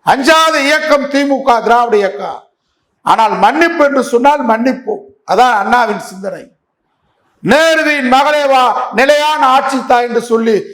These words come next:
திரும்பவும் இந்திரா காந்தியை சிம்மாசனத்தில் டெல்லியில் உட்கார வைத்தது தி மு க, கலைஞர். இது வரலாறு. நீங்க ஆதரிச்சீங்களே, இப்போதுக்கு ஆதரிக்கீங்க? இன்னைக்கு ராகுல் காந்தி இந்தியாவுக்கு கிடைக்கக்கூடிய அருமையான மதச்சார்பின்மையின்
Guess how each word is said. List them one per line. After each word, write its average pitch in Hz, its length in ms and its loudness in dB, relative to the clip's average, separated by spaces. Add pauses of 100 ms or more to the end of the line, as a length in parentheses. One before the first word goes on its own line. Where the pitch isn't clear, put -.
(140)
திரும்பவும் 330 500 2
இந்திரா 294 300 2
காந்தியை 254 640 0
சிம்மாசனத்தில் 269 1160 0
டெல்லியில் 277 760 0
உட்கார 302 460 2
வைத்தது 277 500 -4
தி 277 160 0
மு 254 180 -2
க, 220 220 2 (180)
கலைஞர். 185 560 -2 (480)
இது 180 140 0
வரலாறு. 214 600 0 (540)
நீங்க 196 200 0
ஆதரிச்சீங்களே, 220 800 0
இப்போதுக்கு 220 360 -2
ஆதரிக்கீங்க? 170 500 -2
இன்னைக்கு 175 300 -4
ராகுல் 254 400 2
காந்தி 220 420 0 (200)
இந்தியாவுக்கு 277 560 0
கிடைக்கக்கூடிய 226 840 0
அருமையான 311 640 2
மதச்சார்பின்மையின் 240 1040 0